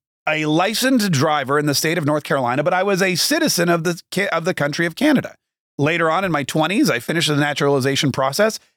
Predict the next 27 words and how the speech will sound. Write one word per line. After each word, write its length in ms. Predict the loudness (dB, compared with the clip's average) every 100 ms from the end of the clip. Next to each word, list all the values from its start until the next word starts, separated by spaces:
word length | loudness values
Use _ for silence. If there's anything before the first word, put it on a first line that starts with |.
| _
and 220 | -4 -2
I 120 | -2
became 380 | -2 -2 -2 0
a 40 | 0
citizen. 560 | 0 0 -2 -4 -6 _ _ _ -4
So 440 | 2 2 2 0 -8 _ -4
the 100 | -4
problem 500 | -2 0 2 2 2
is, 420 | 0 0 -2 -4 _ _ 0
we 240 | 2 4
don't 260 | 4 0 2
want 400 | 2 2 0 0
non-citizens 960 | 0 2 2 0 0 0 0 0 0
going 320 | 2 2 2
to 80 | 2
the 140 | 0 0
D 260 | 2 2
M 160 | 2 0
V, 360 | 0 0 0 -4 _ -2
getting 300 | 0 0 0
driver's 460 | 0 2 0 0
licenses, 560 | -2 -2 0 0 2 2
which 200 | 0 0
they're 200 | 0 0
allowed 300 | 0 0 0
to 80 | 0
have, 340 | 0 -2 -4